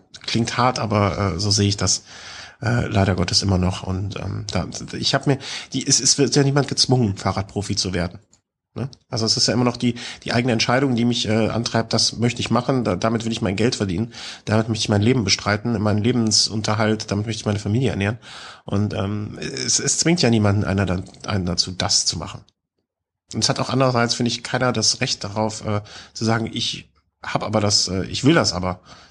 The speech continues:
Ne, dann musst du halt mit den Spielregeln mitspielen. Ich kann als Fußballer auch mir keine, äh, keine Ahnung, keine metallenen Schienbeinschoner machen oder so.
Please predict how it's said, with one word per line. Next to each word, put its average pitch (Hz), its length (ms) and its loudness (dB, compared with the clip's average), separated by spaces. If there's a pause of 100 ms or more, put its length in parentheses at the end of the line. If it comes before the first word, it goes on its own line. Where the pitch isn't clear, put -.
Ne, 113 140 2
dann 120 100 4
musst 120 160 2
du - 20 0
halt 131 120 2
mit 123 80 0
den 123 80 0
Spielregeln 135 420 0
mitspielen. 98 340 -2
Ich 90 100 -2
kann - 120 -2
als 123 80 4
Fußballer 135 420 2
auch 123 160 -2
mir 120 80 0
keine, 104 280 -2 (640)
äh, 98 280 2
keine 113 240 0
Ahnung, 104 260 0 (280)
keine 104 420 0
metallenen 110 920 2 (440)
Schienbeinschoner 104 840 2
machen 95 340 -2 (220)
oder 90 200 -6
so. 87 220 -8